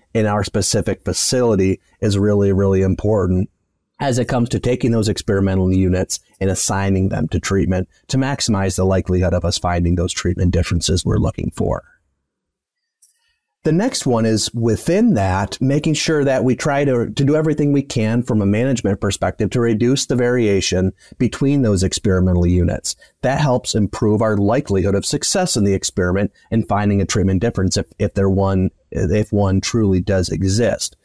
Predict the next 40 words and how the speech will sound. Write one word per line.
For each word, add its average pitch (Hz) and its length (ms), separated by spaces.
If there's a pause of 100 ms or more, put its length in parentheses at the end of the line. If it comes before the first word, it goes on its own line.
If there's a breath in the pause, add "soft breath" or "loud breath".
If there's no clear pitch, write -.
(300)
And 139 120
the 151 60
way 160 140
that 151 80
we 143 100
can 127 160
do 151 160
that 117 260
is 104 260
a 113 60
number 147 300
of 127 60
different 110 260
ways, 92 400 (260 soft breath)
helping 139 640
through 127 240
our 127 100
blocking 110 480
structure, 131 600
accounting 139 500
for 113 320
location 127 600
within 120 240
the 110 80
barn, 107 380
for 92 200
example. 85 600 (300 soft breath)
If 117 140
we 117 80
have 101 40
a 95 80
tunnel 156 360
ventilated 113 480
facility, 98 580 (220 soft breath)
the 98 80
temperature 127 580
and 98 100
airflow 101 680 (100)
at 104 180
the, 95 120